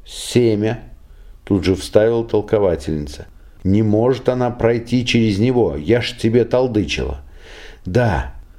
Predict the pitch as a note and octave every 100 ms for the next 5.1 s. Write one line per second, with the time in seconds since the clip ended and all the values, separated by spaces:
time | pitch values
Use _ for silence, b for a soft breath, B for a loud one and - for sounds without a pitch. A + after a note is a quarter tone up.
0 | b b b A#2+ A#2+ A2 G#2+ E3 G3 C3
1 | C#2 - - - A2+ A#2+ C3 D3 - F2+
2 | F#2+ G2 G2+ - A#2 F2 E2 C#2+ - G2+
3 | A2+ A#2+ A#2 D3+ D3+ B2+ - - C3 C#3
4 | A2 F#2+ F#2+ - - - F#3 - F2 C#2